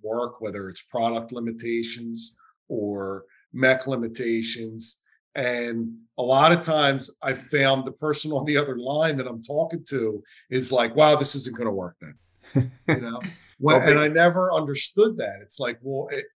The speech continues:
Speaker 1: it, it, you know, conceptually, this is a good idea. So, like, I think it's a good idea, whether it's a hundred thousand dollars of premium or ten thousand dollars of premium. And,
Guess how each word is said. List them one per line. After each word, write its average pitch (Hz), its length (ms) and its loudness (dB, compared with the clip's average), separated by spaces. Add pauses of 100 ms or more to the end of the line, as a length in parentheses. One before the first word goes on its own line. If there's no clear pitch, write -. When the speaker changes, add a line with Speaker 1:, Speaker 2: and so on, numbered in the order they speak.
Speaker 1:
it, 143 120 0 (140)
it, 156 240 -10
you 151 120 -2
know, 117 260 2 (240)
conceptually, 208 760 6
this 165 220 4
is 147 140 -6
a 156 60 -4
good 151 200 0
idea. 143 560 2
So, 120 300 -6
like, 113 260 2
I 117 80 0
think 220 320 2
it's 233 160 -4
a 233 60 -6
good 180 180 0
idea, 151 560 4 (380)
whether 135 400 2
it's - 400 -8 (240)
a 113 80 -4
hundred 175 320 4
thousand 170 340 2
dollars 165 360 0
of 147 140 -16
premium 165 480 -4
or 131 140 -6
ten 147 320 -2
thousand 98 300 -4
dollars 90 340 -14
of 87 60 -20 (100)
premium. 90 540 -12 (400)
And, 113 540 2